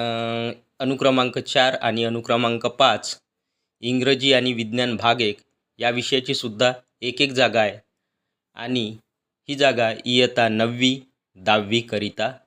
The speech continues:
आहे. म्हणजेच एकूण पाच जागा आहे, त्यापैकी तीन जागा इयत्ता अकरावी,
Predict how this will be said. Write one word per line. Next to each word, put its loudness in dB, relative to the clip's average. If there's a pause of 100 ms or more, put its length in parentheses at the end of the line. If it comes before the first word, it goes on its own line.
(120)
आहे. -10 (300)
म्हणजेच -6
एकूण 2
पाच 2
जागा 2
आहे, 0 (180)
त्यापैकी -2 (140)
तीन 0
जागा 4 (680)
इयत्ता 2
अकरावी, 2